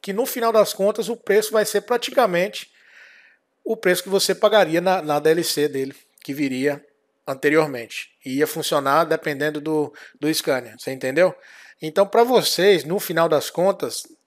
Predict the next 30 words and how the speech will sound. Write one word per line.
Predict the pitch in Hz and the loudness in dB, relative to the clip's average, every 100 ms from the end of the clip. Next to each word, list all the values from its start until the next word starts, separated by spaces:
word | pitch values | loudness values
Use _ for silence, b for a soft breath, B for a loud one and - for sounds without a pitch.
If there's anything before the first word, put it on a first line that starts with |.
| _ | _
não | 156 196 | 0 2
vai | 214 196 | 6 4
ser | 196 | 4
nada | 190 196 | 2 2
ruim, | 202 247 208 139 _ B B B B - | 2 0 -2 -8 _ B B B B -4
porque | 175 160 160 | -4 -2 -2
você | 170 165 165 | 0 0 0
vai | 151 151 147 | 2 2 0
comprar | - 156 147 147 185 | -2 -4 -2 2 2
com | 196 190 | 2 -4
preço | 151 151 151 | 0 0 0
de | 151 | -4
D | 143 | 2
L | 151 156 | 2 0
C | - 147 | -4 -2
antiga | 180 - 202 226 277 - | -2 -6 -10 -6 -6 -4
e | 240 | 2
vai | 202 | 2
poder | 196 196 | 2 0
usar | 202 180 170 | 0 2 0
os | 196 | 2
dois | 196 208 | 2 2
juntos | 160 190 | 0 -6
como | - 202 | -8 -4
você | 214 208 190 | -2 -2 -4
queria. | 240 190 139 - b b b b _ _ _ _ _ - | -4 -6 -6 -10 b b b b _ _ _ _ _ -4
Útil | 170 - 240 254 | -2 0 -4 0
ao | 180 | 4
agradável, | 180 202 196 147 123 113 | 6 6 4 2 0 -6
né? | 165 214 | -8 -8